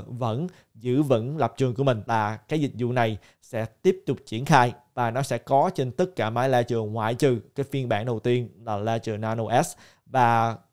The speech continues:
bây giờ đây, dịch vụ này đã sẽ có trên những cái quốc gia như chúng ta đã biết, đó chính là ở Canada, ở châu Âu, ở Hoa Kỳ và ở Vương quốc Anh. Đây là bốn nơi duy nhất mà sẽ có dịch vụ này. Sau này sẽ có thêm những nơi khác, nhưng mà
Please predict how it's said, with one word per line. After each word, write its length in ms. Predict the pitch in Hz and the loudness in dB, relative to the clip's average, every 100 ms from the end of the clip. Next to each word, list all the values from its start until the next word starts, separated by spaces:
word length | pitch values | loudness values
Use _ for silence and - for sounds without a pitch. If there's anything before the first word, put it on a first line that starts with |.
| _ | _
bây 180 | 135 151 | -2 4
giờ 240 | 143 120 | 6 6
đây, 100 | 120 | 4
dịch 120 | 123 117 | 0 0
vụ 80 | |
này 180 | 123 113 | 0 0
đã 100 | 120 | 0
sẽ 140 | 123 110 | -2 -4
có 320 | - 127 175 | 0 0 2
trên 180 | 151 123 | -2 -2
những 180 | 110 101 | -4 -6
cái 120 | 139 | -4
quốc 160 | 147 139 | -4 0
gia 340 | 135 117 110 - | 4 4 2 -6
như 180 | 123 127 | -10 -8
chúng 100 | 131 | -4
ta 100 | 120 | -2
đã 120 | 107 | -2
biết, 280 | 117 160 175 | 0 0 -2
đó 120 | 113 | -6
chính 260 | 120 131 151 | -6 -6 -4
là 180 | 131 107 | -2 -2
ở 220 | 107 104 | -2 -8
Canada, 560 | - 127 117 120 117 113 - - | -4 -4 2 4 4 2 -6 -20
ở 200 | - 110 | -6 -4
châu 260 | 113 143 113 | -2 -2 0
Âu, 320 | 120 123 123 - | 4 4 4 -2
ở 100 | 110 | -6
Hoa 200 | 117 120 | -2 0
Kỳ 300 | 139 120 101 - | 2 0 -2 0
và 240 | 131 123 | 2 2
ở 260 | - 107 120 | 0 0 2
Vương 160 | 139 | 2
quốc 100 | 143 | 2
Anh. 240 | 123 127 110 - _ - | 2 0 -2 -12 _ 0
Đây 140 | 147 | 4
là 300 | 135 117 110 - _ | 4 4 2 -6 _
bốn 300 | 143 156 208 | 0 2 6
nơi 260 | 165 131 117 | 6 6 4
duy 140 | 127 135 | 0 2
nhất 160 | 180 - - | 0 -2 -12
mà 120 | 110 | -10
sẽ 120 | 113 | -8
có 160 | 107 139 | -2 0
dịch 120 | 117 | 0
vụ 100 | 110 | -2
này. 220 | 117 110 - _ | 0 -2 -4 _
Sau 280 | - 135 131 | -2 0 0
này 120 | 113 | -2
sẽ 120 | 113 | -4
có 200 | - 139 | -2 -2
thêm 220 | 147 123 | 0 -2
những 100 | 117 | -2
nơi 100 | 123 | -4
khác, 240 | 110 143 151 | -2 -2 -4
nhưng 200 | 131 120 | -8 -6
mà 200 | 110 101 | -4 -4